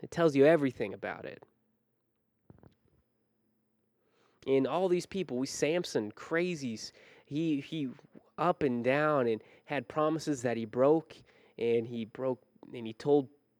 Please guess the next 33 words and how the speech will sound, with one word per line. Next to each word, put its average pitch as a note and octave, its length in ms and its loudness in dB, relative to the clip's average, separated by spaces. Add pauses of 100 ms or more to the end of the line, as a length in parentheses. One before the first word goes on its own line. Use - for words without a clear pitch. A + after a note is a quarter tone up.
(180)
uh, G#2+ 220 -2 (200)
told C#3 180 -2
Delilah C#3 460 4
about B2 260 0
where C#3 180 2
he B2+ 140 -2
gets C#3+ 240 -2
his A2 140 -10
power D#3+ 440 -2
from, D#3+ 500 -4 (720)
and A#2 240 -4
he A2 80 -8
got B2 420 -4 (840)
all C3 140 0
sorts C#3 340 -2
of A2+ 60 -10
trouble, C3+ 460 2
but A#2+ 280 4 (280)
God C#3+ 260 -2
still D#3 260 2
returned D#3 460 0
to B2 120 0
him. A2 80 0
God D#3+ 260 0
still E3 280 2
remembered C3 840 2 (220)
him. A#2 440 2 (1800)
Hebrews D3+ 420 0
eleven C#3+ 380 4
thirty-nine, C#3+ 540 4
"And B2 240 4
all D3 240 4
these B2+ 340 -4